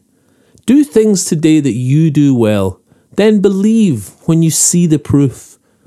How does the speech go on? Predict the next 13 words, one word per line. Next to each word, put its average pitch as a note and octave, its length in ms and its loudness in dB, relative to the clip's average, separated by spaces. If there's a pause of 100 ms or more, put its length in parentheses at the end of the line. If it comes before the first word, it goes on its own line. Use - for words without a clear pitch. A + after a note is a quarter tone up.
(380)
You G3+ 120 0
can G#3+ 220 0
do A#3+ 220 2
this, F#3 540 -2
so - 320 0
do F#3+ 240 0
it. - 340 -4 (600)
Write F3+ 460 -2
the D3 100 0
next C#3+ 460 -4
chapter C3 520 -6
of G#2+ 140 -4
you. G2 320 -6